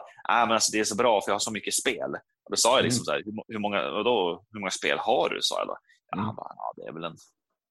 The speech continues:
Speaker 1: fyrtiofem, fyrtio, fyrtiofem kanske. Jag bara, alltså, det var ju liksom fyrtiofem spel. Och då sa jag så här,
Speaker 2: Mm.
Speaker 1: "Varför skulle du vilja byta fyrtiofem spel mot mina? Jag har ju bara typ tre, två
Speaker 2: Mm.
Speaker 1: kanske, två, tre." Han bara, "Äh, men alltså, det är som, som förklarar." Så fick jag fara och kolla på det liksom.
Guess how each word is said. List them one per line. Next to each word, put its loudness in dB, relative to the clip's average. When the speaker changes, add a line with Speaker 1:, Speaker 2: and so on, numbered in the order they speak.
Speaker 1:
fyrtiofem, 2
fyrtio, -2
fyrtiofem 0
kanske. -2
Jag 2
bara, 4
alltså, 2
det 6
var 6
ju 6
liksom 0
fyrtiofem 0
spel. 4
Och 4
då 2
sa 2
jag 4
så 2
här, 4
Speaker 2:
Mm. -2
Speaker 1:
"Varför 0
skulle -4
du 6
vilja 6
byta 0
fyrtiofem 0
spel 4
mot -10
mina? -2
Jag 4
har 2
ju 2
bara 2
typ -12
tre, -2
två 2
Speaker 2:
Mm. 0
Speaker 1:
kanske, 0
två, 0
tre." 2
Han 0
bara, 0
"Äh, 4
men 2
alltså, 4
det 2
är 4
som, -8
som -6
förklarar." 4
Så -6
fick -10
jag 0
fara 4
och 2
kolla 2
på -4
det -2
liksom. -6